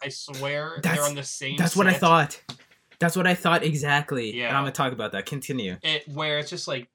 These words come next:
Speaker 1: dudes with mohawks burning,
Speaker 2: <laughs>
Speaker 1: um, a car, and it's like, po-, this isn't what poverty is like. It's way more depressed than this. It isn't punk rockers stealing donuts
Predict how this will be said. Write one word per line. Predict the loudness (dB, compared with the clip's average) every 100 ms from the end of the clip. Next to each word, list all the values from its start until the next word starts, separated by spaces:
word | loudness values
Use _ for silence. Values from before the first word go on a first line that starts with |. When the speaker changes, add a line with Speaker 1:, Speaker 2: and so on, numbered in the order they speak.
| _ -18 -10
Speaker 1:
dudes | -8 -8 -8
with | -8 -8
mohawks | -8 -6 -6 -6 -6 -2 -2 -4 -10
burning, | -14 -12 -10 -8 -6 -6 -6 -4 -4 -4 -8
Speaker 2:
<laughs> | _ _ _ -10
Speaker 1:
um, | -8 -8 -8 -10 -12 -12
a | -10
car, | -10 -8 -4 -4 -4 -6 -8
and | -8 -10
it's | -10 -10
like, | -12 -12 _ _
po-, | -10 -8 -8
this | -12 -12
isn't | -12 -10
what | -8 -10
poverty | -10 -6 -4 -4 -6 -8
is | -10 -8
like. | -8 -8 -12
It's | -16 -14
way | -10 -8
more | -6 -4
depressed | -4 -4 -8 -8 -8 -8
than | -12 -10
this. | -10 -12 -14
It | -12
isn't | -12 -10 -10 -12 _ _ _
punk | -12 -6 -6 -6
rockers | -6 -4 -4 -6 -8 -10 -10 -12 -16 -18
stealing | -14 -12 -10 -10 -8 -8
donuts | -6 -6 -6 -8 -10 -14